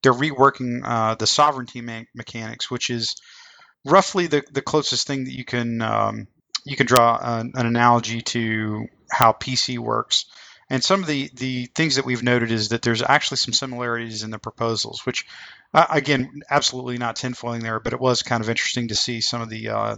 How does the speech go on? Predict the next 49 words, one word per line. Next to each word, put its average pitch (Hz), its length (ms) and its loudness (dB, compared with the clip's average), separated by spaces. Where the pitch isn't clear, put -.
the 147 80 -2
discussions 113 580 0
going 117 240 -8
on 110 140 -4
about 107 280 -2
how 110 220 0
Sov 107 560 -2
would 117 180 -12
work 117 300 -2
versus 123 320 2
what - 140 -6
we've 120 160 -10
talked - 220 4
about - 260 -8
for - 120 -10
P 120 200 -6
C. 113 320 -2
Also, 135 640 4
and 127 160 -6
as, 117 240 -4
as 117 140 -8
we 110 60 -10
mentioned, 113 440 -8
uh, 110 240 -4
for - 120 -10
the 113 60 -4
last 110 260 0
couple - 220 -4
weeks, 110 360 -2
the 117 80 4
C 165 420 -2
S 175 240 2
M 120 300 -2
is 113 140 -4
being 113 240 0
elected. 110 520 -2
Uh, 113 200 4
they're 117 200 6
almost 143 380 4
done 131 140 2
with 123 100 -6
their 117 100 -2
vo-, 117 220 -2
voting 117 340 2
period 107 520 -2
in 110 200 0
the 110 100 0
Eve 117 240 0
side. 104 400 0